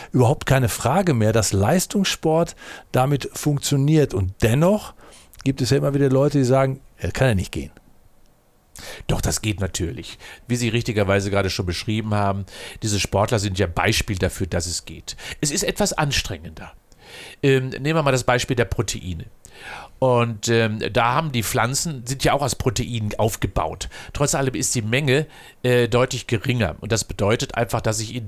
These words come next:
Speaker 2: auf, auf die Menge und die Qualität der Aminosäuren einfach mehr achten muss. Weil wenn ich's über Fisch oder Fleisch, äh, zu mir nehme, ist es einfach einfacher, äh, meinen Bedarf zu decken für den Sportler. Aber alles andere,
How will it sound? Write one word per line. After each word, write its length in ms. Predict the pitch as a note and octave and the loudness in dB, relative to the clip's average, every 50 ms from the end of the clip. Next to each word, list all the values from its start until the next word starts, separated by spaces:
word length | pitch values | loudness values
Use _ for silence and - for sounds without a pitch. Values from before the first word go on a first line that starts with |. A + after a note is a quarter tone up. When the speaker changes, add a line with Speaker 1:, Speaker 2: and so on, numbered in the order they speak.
| - - | -6 -4
Speaker 2:
auf, 200 | A2 G#2 - - | -4 -4 -4 -6
auf 120 | G#2+ F#2+ | -8 -6
die 120 | - A2+ G2 | -4 -2 0
Menge 260 | G2 A2+ C3 D3 D3+ | 0 0 0 0 -2
und 140 | A#2 - A#2 | -2 -2 -4
die 40 | |
Qualität 460 | G2+ - A#2+ A#2 A#2+ A2+ - B2+ A2 - | -4 -2 -2 0 0 0 -2 -2 0 0
der 100 | A2 F#2+ | 0 0
Aminosäuren 460 | G#2 B2 D3 D3+ C3 G#2 G#2+ F#2+ G#2 | 0 -2 -2 -2 0 0 2 0 0
einfach 240 | - G2+ F#2 G#2+ F#2+ | 0 -2 -2 -2 0
mehr 180 | F#2+ F#2+ - | 0 0 0
achten 300 | - - - - - G#2 | 0 0 -2 -4 -4 -4
muss. 260 | F#2+ F2+ F2+ - - - - - D3 C#3+ - | -6 -6 -6 -6 -8 -8 -10 -10 -10 -6 -2
Weil 280 | - B2+ B2 G2+ B2 A2 | 0 0 2 2 2 2
wenn 120 | C3 C3+ | 2 2
ich's 100 | C#3 B2+ | 2 0
über 140 | C3 B2 A2 | 2 0 0
Fisch 320 | - - - E3 D#3 - | 0 -2 -2 -2 -2 0
oder 160 | C#3 A2+ A2+ | 0 0 0
Fleisch, 540 | G2+ - B2 G#2+ G2+ A#2 C#3 C3+ - - - - - - - - - - | 0 0 0 2 2 2 2 2 0 -2 -4 -8 -14 -18 -16 -16 -12 -4
äh, 140 | - A#2+ A#2+ | 0 0 0
zu 180 | - - - C#3+ | 0 0 0 0
mir 100 | C3 C3 | 0 2
nehme, 160 | C3 C3+ C#3 | 0 2 0
ist 60 | D3 | 2
es 80 | D3 - | 0 0
einfach 340 | - D3+ C3+ - - - - - - | 0 2 2 2 0 0 -4 -8 -2
einfacher, 800 | - A#2+ D3+ F3+ F#3+ F#3 - - D#3 A2+ - - A2 G2 D#2 D2+ - - - - - - - | 0 2 2 2 2 0 0 2 2 2 2 0 -2 -2 -4 -4 -8 -16 -18 -18 -14 -6 0
äh, 260 | - B2+ B2 B2 B2 | 2 4 4 4 4
meinen 280 | A2+ A#2 A#2 A#2+ B2 A2+ | 4 2 2 2 2 0
Bedarf 380 | A#2 G2+ - A2 G2 - - - | 0 2 2 2 2 2 0 -2
zu 120 | - B2+ | -4 -2
decken 360 | G#2 - C#3+ - - C3+ F#2 | 0 0 0 0 0 -2 -4
für 120 | - - - | -4 -8 -8
den 120 | F2+ E2 | -6 -4
Sportler. 380 | - - - F#2 F2+ - C3 A#2 | -4 -2 -2 -2 0 0 0 0
Aber 180 | B2 B2+ - | 0 0 0
alles 280 | A2+ A2+ A2 G2+ - - | 0 0 0 -2 0 -2
andere, 360 | A#2 B2 D3 D#3 E3 D#3 D3+ | -2 -2 2 2 2 2 2